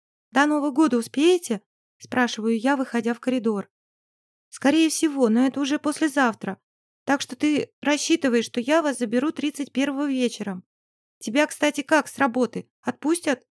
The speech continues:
спрашивает женщина, застёгивая пуховик. «Да, Николай уехал в командировку на неделю.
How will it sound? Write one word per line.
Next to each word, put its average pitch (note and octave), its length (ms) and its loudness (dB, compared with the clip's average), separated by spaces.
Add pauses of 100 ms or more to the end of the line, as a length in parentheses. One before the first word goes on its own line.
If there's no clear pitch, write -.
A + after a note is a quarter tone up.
(400)
спрашивает A#3 500 0
женщина, B3+ 460 0
застёгивая A#3+ 580 -2
пуховик. A#3 560 -4 (500)
«Да, D4 240 4
Николай C#4 520 2
уехал C#4 300 -2
в - 60 -12
командировку C4+ 640 0
на A3+ 80 0
неделю. A3+ 580 0